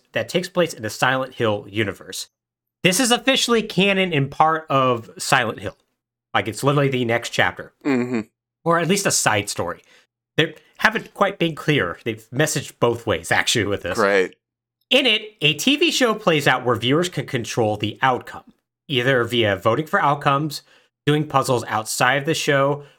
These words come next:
Speaker 1: or doing community QuickTime events that happen during the episode, uh, usually at, right at the very end.
Speaker 2: Mm-hmm.
Speaker 1: Uh, new content comes out every Monday through Friday in seven to eleven minute chunks or so that is compiled into a new episode at the end of every week. Uh,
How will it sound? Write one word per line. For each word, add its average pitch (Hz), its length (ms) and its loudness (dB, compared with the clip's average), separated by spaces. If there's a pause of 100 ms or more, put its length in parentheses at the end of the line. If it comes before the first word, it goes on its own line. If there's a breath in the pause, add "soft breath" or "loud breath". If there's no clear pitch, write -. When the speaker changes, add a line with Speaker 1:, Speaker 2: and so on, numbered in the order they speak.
(140 loud breath)
Speaker 1:
or 165 180 2
doing 165 320 0
community 180 500 0
QuickTime 175 440 0
events 110 280 -2
that 117 160 0
happen 123 500 0
during 113 400 0
the 113 160 -6
episode, 90 520 -10 (180)
uh, 101 60 -4
usually 113 380 0
at, 110 200 -6
right 113 160 2
at - 80 -8
the 101 40 -12
very 90 320 -4
end. - 280 -16 (180)
Speaker 2:
Mm-hmm. 113 220 -4 (500)
Speaker 1:
Uh, 120 140 2
new 180 160 2
content 226 420 0
comes 170 200 0
out 156 300 2
every 135 400 0
Monday 127 360 0
through 120 240 -4
Friday 131 460 0
in 120 280 -6
seven 135 300 -2
to 131 120 -2
eleven 101 320 -2
minute 95 280 -6
chunks - 460 -2
or 208 60 -2
so 208 340 -2
that 117 140 0
is 107 80 -6
compiled 127 460 0
into 110 200 -2
a 95 40 4
new 107 400 -2
episode 123 540 0
at 95 100 -4
the 98 80 -6
end 87 100 -6
of 87 100 -6
every 87 200 -4
week. 101 440 -10 (440)
Uh, 78 140 -8